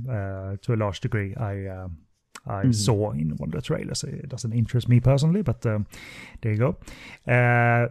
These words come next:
Speaker 1: second question in the mixed round. Korean director Park Chan-wook's twenty thirteen psychological thriller Stoker was produced by, among other companies, Scott Free Productions. What duo of brothers, who are also filmmakers, founded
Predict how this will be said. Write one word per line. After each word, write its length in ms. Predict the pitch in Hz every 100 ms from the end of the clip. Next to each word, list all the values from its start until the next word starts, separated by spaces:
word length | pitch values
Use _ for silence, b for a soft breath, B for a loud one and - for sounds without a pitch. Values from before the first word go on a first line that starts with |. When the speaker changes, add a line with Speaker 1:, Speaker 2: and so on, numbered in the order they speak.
| -
Speaker 1:
second 300 | 165 165 156
question 280 | 170 175
in 80 | 165
the 80 | 156
mixed 220 | 160 -
round. 400 | 147 170 180 -
Korean 400 | - 147 160 175
director 380 | 160 165 160 160
Park 260 | - 151 -
Chan-wook's 540 | 151 139 139 131 -
twenty 260 | - 135 127
thirteen 460 | 123 123 120 123
psychological 680 | 110 123 117 117 113 110 110
thriller 380 | - 120 110 107
Stoker 640 | - - 220 - - - - _ _
was 200 | 131 123
produced 600 | - - 127 135 151 -
by, 240 | 117 110 107
among 440 | 113 113 107 107 -
other 320 | 117 107 98 - _ 175 139
companies, 480 | 131 120 101 95 - -
Scott 460 | - - 160 -
Free 400 | - 131 117 113 - -
Productions. 600 | 147 135 123 - - - b b b b b b b _
What 340 | - 156 - 127
duo 320 | 147 139 127
of 160 | 117 -
brothers, 500 | 127 117 - - -
who 100 | 117
are 140 | 101
also 240 | 101 104 147
filmmakers, 560 | 185 160 120 139 143 - _ _
founded 540 | _ 165 135 101 -